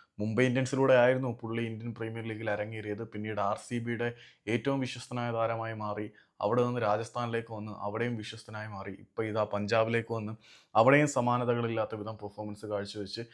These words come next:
ഇന്ന് വളരെ ക്രൂഷ്യലായിട്ടുള്ള നാല് വിക്കറ്റുകൾ പിഴുതെടുത്ത യുസ്വേന്ദ്ര ചാഹലിനെ കുറിച്ചാണ്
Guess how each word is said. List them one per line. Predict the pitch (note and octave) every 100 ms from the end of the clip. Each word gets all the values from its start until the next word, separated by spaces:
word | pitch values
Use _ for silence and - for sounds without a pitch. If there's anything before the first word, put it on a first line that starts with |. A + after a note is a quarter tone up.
| - _
ഇന്ന് | A#2 B2+
വളരെ | A#2+ A#2 C3 D#3
ക്രൂഷ്യലായിട്ടുള്ള | D#3 B2+ A#2+ A#2+ A#2+ A#2 A2+ A2+ G#2+
നാല് | G#2+ B2 C#3+
വിക്കറ്റുകൾ | B2+ G#2 G#2+ A2+ A2+
പിഴുതെടുത്ത | - A2+ A#2 A2+ G#2 A#2 - - -
യുസ്വേന്ദ്ര | A#2 - D3 C#3+
ചാഹലിനെ | C3+ A#2 A#2 A#2+ A#2
കുറിച്ചാണ് | A2+ G#2+ G#2 G#2